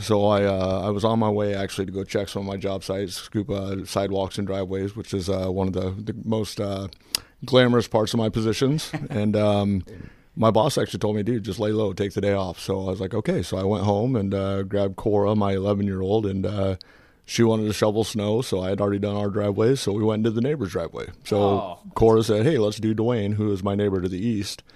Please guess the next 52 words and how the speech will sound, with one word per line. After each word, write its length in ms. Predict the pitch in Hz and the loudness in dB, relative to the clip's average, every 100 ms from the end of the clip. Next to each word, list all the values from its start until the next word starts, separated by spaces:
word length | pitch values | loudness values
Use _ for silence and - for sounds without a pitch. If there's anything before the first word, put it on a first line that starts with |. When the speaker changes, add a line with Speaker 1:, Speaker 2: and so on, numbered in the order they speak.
| - - _ | -20 -20 _
Speaker 1:
So 140 | - 107 | -4 0
we, 220 | 104 107 | 0 0
uh, 240 | 101 101 | 0 0
we 120 | 101 98 | -2 -2
plowed 300 | 107 104 95 | 0 0 0
him 180 | 101 | -2
out 260 | 98 104 131 | 0 0 0
and 120 | 101 | -4
scooped 300 | - 110 104 | -6 -6 -4
his, 160 | 101 95 | 0 2
uh, 280 | 98 98 90 - | 2 2 0 -4
walk 280 | 123 104 101 | 0 2 2
up 120 | 101 104 | 0 0
to 80 | |
his 120 | 101 98 | -2 0
door, 280 | 101 117 131 | 0 0 -2
and, 180 | 95 | -2
uh, 240 | 95 95 95 - - _ - | -2 -2 -4 -8 -20 _ -2
our 120 | 104 | 0
good 160 | 107 110 | 2 2
deed 200 | 117 113 | 2 0
for 80 | |
the 100 | 117 | -2
day. 240 | 123 104 82 | 0 -2 -6
Speaker 2:
<laughs> 40 | - 147 - - 220 180 - | -12 -12 -12 -14 -14 -12 -10
Hey, 280 | 202 339 170 | -8 -6 -4
all 140 | 180 | -4
right. 360 | 175 262 - - - - - | -6 -6 -8 -14 -20 -20 -12
Well, 100 | 127 | -10
Trent, 360 | - 208 220 - | -8 -8 -8 -12
he 260 | 139 170 175 - | -14 -14 -14 -14
got 220 | 143 143 135 | -10 -10 -8
into 280 | 131 127 120 | -10 -8 -10
his 180 | 107 | -10
two-wheel, 340 | - 170 180 - | -12 -12 -10 -10
he, 260 | 139 151 - | -12 -14 -14
he 160 | 135 | -8
had 100 | 139 | -8
a 60 | 127 | -8
lesson 360 | 123 123 120 107 | -10 -10 -10 -10
learned 280 | 98 87 | -12 -14
here 220 | - 87 - _ _ 147 123 | -16 -18 -20 _ _ -18 -14
because 240 | 120 123 | -10 -10
he 100 | 120 | -8
got 220 | 117 123 | -6 -4
into 180 | 127 127 | -4 -6
his 120 | 110 - | -8 -10
two-wheel 460 | - 151 147 143 | -10 -8 -6 -6
drive 420 | 120 113 107 107 | -6 -8 -8 -10
Chevy 360 | - 113 110 113 | -10 -8 -8 -8
S 200 | 113 - | -8 -10
ten 340 | - 87 98 | -10 -10 -12